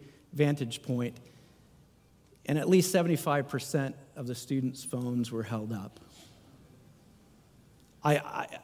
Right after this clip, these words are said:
I wanted to jump up right there and have a whole nother sermon. You can probably guess what I talked about the next week. When the majority of the people feel like at any point in their life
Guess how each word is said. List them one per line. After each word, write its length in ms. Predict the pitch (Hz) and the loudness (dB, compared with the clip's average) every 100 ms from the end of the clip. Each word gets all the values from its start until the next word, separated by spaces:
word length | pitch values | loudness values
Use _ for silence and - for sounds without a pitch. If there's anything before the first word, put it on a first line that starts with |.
| - - | -8 2
I 80 | 160 | 4
wanted 280 | 180 156 | 6 4
to 80 | 139 | 2
jump 280 | 123 160 147 | 0 0 2
up 200 | 170 147 | 0 0
right 200 | 147 143 | 0 2
there 200 | 185 156 | 2 2
and 100 | 139 | 2
have 140 | 160 | 0
a 20 | 147 | 2
whole 140 | 165 | 2
nother 200 | 156 131 | 4 0
sermon. 380 | - 175 143 117 - - - _ _ _ - - - _ - - - - - - - | 0 0 0 -4 -12 -20 -20 _ _ _ -20 -20 -20 _ -20 -20 -20 -20 -20 -20 -8
You 80 | |
can 80 | 131 | -2
probably 240 | 147 170 147 | 2 4 6
guess 260 | 151 147 | 4 4
what 80 | 147 | 2
I 60 | 127 | 2
talked 280 | 160 151 | 2 2
about 200 | 135 127 | 0 -2
the 60 | 143 | 2
next 260 | 135 139 - | 2 0 -4
week. 280 | 107 - - - - - - - - - - - - - - - - - - - - - | -10 -12 -20 -20 -20 -20 -20 -20 -20 -20 -20 -20 -20 -20 -20 -20 -20 -20 -20 -20 -20 2
When 100 | 151 | 4
the 60 | |
majority 480 | 151 147 147 190 214 | 6 4 4 4 4
of 40 | 208 | 2
the 80 | |
people 360 | 190 190 175 160 | 0 0 0 -2
feel 340 | - - 170 | -4 -2 0
like 180 | 143 131 | 0 -2
at 140 | 131 127 | -4 -2
any 200 | 175 180 | -2 -2
point 260 | - 165 | -2 -4
in 80 | 160 | -2
their 80 | 147 | -2
life 300 | 135 131 123 | 0 -2 -4